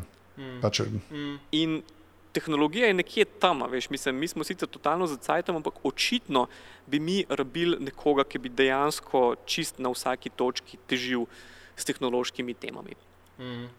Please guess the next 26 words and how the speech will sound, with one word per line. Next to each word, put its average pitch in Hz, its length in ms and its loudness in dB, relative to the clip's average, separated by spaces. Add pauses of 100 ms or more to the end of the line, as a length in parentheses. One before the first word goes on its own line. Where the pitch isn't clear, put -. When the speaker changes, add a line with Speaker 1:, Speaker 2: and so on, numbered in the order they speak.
(680)
Speaker 1:
Mm. 156 320 -8 (1160)
No. - 80 -18 (100)
Speaker 3:
Ker - 160 8
ni 302 120 6
samoumevno. 240 520 4 (400)
Speaker 1:
Ja. 131 240 -10 (680)
No, 131 100 -12
pa 127 100 -8
saj 196 180 -4
to 202 120 -4
je 190 80 -2
pol 180 220 2
vprašanje, 156 640 -4
ne, 117 220 -8
a 113 120 -10
veš, 120 260 -6 (240)
kdo 123 280 -6
bi 160 100 -8
mogel 156 340 -6
težiti 139 480 -12
oziroma 135 600 -4 (360)
kdo 117 280 -8
bi 175 100 -10
se 170 160 -8
mogel 156 280 -8
zdaj 143 420 -4